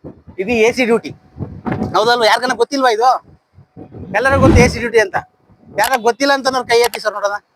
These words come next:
ಯಾರಿಗೂ ಗೊತ್ತಿಲ್ಲ, ಎಲ್ಲರಿಗೂ ಗೊತ್ತು ಎ ಸಿ ಡ್ಯೂಟಿ ಇದು. ಎ ಸಿ ಹಾಕ್ತಿಲ್ಲ. ಕೆಲವರು ಕೇಳಲ್ಲ, ಕೇಳ್ತಾರಾ?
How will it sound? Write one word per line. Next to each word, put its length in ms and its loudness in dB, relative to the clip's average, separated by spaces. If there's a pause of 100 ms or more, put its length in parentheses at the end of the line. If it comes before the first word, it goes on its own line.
(1120)
ಯಾರಿಗೂ 240 -2
ಗೊತ್ತಿಲ್ಲ, 260 0
ಎಲ್ಲರಿಗೂ 280 0
ಗೊತ್ತು 240 -2 (260)
ಎ 40 2
ಸಿ 140 -8
ಡ್ಯೂಟಿ 340 -2
ಇದು. 100 -6 (600)
ಎ 120 6
ಸಿ 120 6
ಹಾಕ್ತಿಲ್ಲ. 360 0 (1700)
ಕೆಲವರು 340 -2
ಕೇಳಲ್ಲ, 440 0 (760)
ಕೇಳ್ತಾರಾ? 380 0